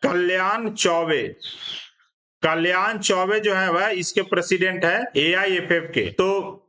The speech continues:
भारतीय football legend है पीके Banerjee, इनके जन्मदिन को अब एआईएफएफ ग्रासरूट डे के रूप में मनाया जाएगा और यह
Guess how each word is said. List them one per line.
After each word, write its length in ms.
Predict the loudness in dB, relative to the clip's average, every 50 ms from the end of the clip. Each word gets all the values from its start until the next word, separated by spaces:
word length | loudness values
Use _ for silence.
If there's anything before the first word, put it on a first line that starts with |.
| _ _ -20 -20 -20 -20 -20 -20 -20 -20 -20 _ _ -20 -10 -4 -2
भारतीय 560 | 0 2 2 2 0 0 -2 0 0 2 0
football 540 | 0 0 0 0 2 2 2 2 2 2 0
legend 380 | 0 0 2 2 2 2 2 2
है 180 | 2 2 0 0 -4 -8 -12 _ 0
पीके 340 | 0 0 2 2 2 2 2
Banerjee, 440 | 2 2 2 2 2 2 2 2
इनके 680 | 2 2 2 0 2 2 2 2 2 2 -2 -4 -10 -2
जन्मदिन 640 | 0 2 2 2 2 0 0 2 2 2 2 2 2
को 120 | 2 2
अब 260 | 2 2 0 0 -4 -2 0 2
एआईएफएफ 760 | 4 4 4 2 2 2 0 0 0 0 0 0 0 -2 -6 -14 _ _ -2
ग्रासरूट 720 | 0 0 2 2 2 0 0 0 0 2 2 2 0 -2 -2
डे 240 | -2 0 0 0 0
के 180 | 0 0 0 2
रूप 200 | 2 0 0 0
में 280 | 0 2 2 0 -2 -4 -10 -18 _ _ _ _ _ 0
मनाया 460 | 2 2 4 4 2 2 2 2 2
जाएगा 400 | 2 2 2 2 2 2 2 2
और 360 | 2 2 2 2 2 2 2
यह 200 | 2 2 2 0